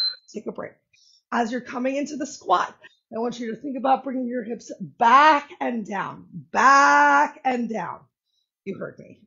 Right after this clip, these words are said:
Okay, here we go. Shoulders down and back. We're sitting back and down. These weights are a counterbalance so that your knees are not coming forward. Knees are staying like,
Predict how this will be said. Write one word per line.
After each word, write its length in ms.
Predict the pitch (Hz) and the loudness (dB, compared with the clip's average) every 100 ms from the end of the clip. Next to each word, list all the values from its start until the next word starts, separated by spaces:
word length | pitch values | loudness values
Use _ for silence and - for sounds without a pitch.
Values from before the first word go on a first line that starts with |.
| - | -16
Okay, 300 | 202 175 - 202 - | -16 -10 -6 -4 -4
here 140 | 208 | -2
we 80 | 202 | -2
go. 140 | 196 240 | -4 -8
Shoulders 380 | 214 185 180 | -10 -10 -12
down 160 | - 185 | -14 -14
and 100 | 180 | -8
back. 240 | 214 233 - - - - | -8 -8 -12 -20 -20 -18
We're 80 | 208 | -14
sitting 400 | - 214 214 156 | -10 -8 -8 -4
back 380 | 214 240 262 | 2 4 2
and 120 | 302 277 | 0 0
down. 260 | 359 320 | 2 2
These 200 | 226 190 | -2 -4
weights 260 | 220 220 - | -4 -4 -2
are 100 | 254 | -4
a 60 | |
counterbalance 1080 | 240 - 208 220 240 311 311 294 262 262 - _ _ | -4 -6 -10 -8 -8 -6 -6 -4 -4 -4 -8 _ _
so 180 | - 247 | -8 -4
that 220 | 233 226 | -2 -2
your 200 | 240 233 | -4 -4
knees 640 | 247 294 330 262 262 269 - - - - | -2 0 0 0 -2 -6 -14 -20 -14 -4
are 120 | 214 | 0
not 400 | 220 214 240 - | 2 2 2 -2
coming 240 | 311 311 | -6 -6
forward. 540 | 311 - 185 165 208 269 - - _ _ - | -6 -8 -6 -6 -6 -8 -14 -20 _ _ -14
Knees 300 | 196 202 180 | -10 -10 -10
are 100 | 180 | -12
staying 460 | - 190 175 180 | -12 -10 -10 -10
like, 320 | 165 175 175 | -8 -8 -8